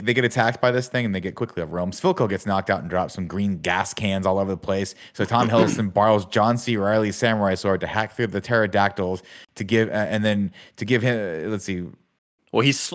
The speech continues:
Speaker 2: uh, John C. Reilly also slashes the motherfucker down the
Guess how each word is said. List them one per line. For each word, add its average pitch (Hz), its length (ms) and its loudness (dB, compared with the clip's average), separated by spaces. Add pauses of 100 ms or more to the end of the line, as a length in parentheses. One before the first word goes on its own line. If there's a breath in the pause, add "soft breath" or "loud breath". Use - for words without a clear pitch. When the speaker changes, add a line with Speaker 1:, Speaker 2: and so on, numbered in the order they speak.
Speaker 2:
uh, 127 160 4
John 139 240 4
C. 160 100 2
Reilly 135 180 6
also 113 240 2
slashes 104 520 0
the 92 60 -4
motherfucker 87 580 0
down 90 260 0
the 78 220 0